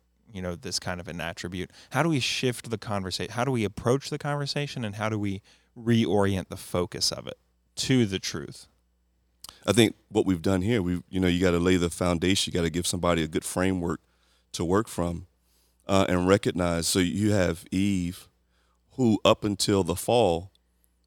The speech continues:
Speaker 2: God is determining what's good.
Speaker 1: Mm.
Speaker 2: And all of a sudden it says Eve saw the f-, fruit and saw it was pleasing to thy eye, and what she, and she determined it was good.
Speaker 1: Good for food.
Speaker 2: So now she stepped into the place of God.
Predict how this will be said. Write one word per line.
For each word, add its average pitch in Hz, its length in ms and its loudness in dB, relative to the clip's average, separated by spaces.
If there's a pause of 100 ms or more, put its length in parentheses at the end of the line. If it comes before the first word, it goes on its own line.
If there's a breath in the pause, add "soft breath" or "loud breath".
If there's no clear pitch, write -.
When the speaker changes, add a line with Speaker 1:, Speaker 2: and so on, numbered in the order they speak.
(140)
Speaker 2:
God 110 260 4
is 98 80 0
determining 90 600 0
what's 87 180 0
good. 90 380 0 (240)
Speaker 1:
Mm. 92 200 -8 (640)
Speaker 2:
And 92 140 0
all 98 140 6
of 92 80 0
a 92 40 0
sudden 87 240 0
it 92 60 -2
says 90 300 0
Eve 104 300 -2
saw 95 280 0
the 87 100 -4
f-, - 120 -10 (280)
fruit 110 300 -4
and 85 100 -10
saw 92 160 -2
it 87 40 2
was 85 100 -4
pleasing 95 380 -2
to 87 40 0
thy 95 180 2
eye, 78 140 -4
and 90 120 -6
what 90 100 0
she, 156 240 -2 (180)
and 113 100 -4
she - 120 2
determined 104 380 0
it - 60 -12
was 82 120 -10
good. 78 300 -6 (180)
Speaker 1:
Good 101 140 -6
for 95 120 -12
food. 113 320 -4
Speaker 2:
So - 120 0
now 101 160 6
she 147 220 2
stepped 120 300 2
into 104 160 -2
the 90 100 0
place 87 260 -2
of 92 80 -6
God. 101 300 -6